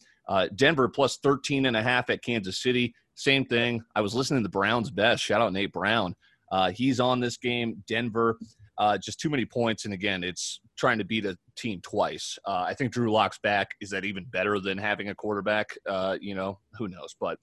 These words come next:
uh, too many points for me, plus thirteen and a half.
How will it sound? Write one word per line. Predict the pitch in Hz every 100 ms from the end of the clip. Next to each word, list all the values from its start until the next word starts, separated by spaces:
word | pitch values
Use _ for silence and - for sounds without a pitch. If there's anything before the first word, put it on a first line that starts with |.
| _ _ _ -
uh, | 98 87 -
too | 131
many | 107
points | 87 98 85
for | 92
me, | 87 -
plus | 95 -
thirteen | 90 80 87 76
and | 85
a |
half. | 82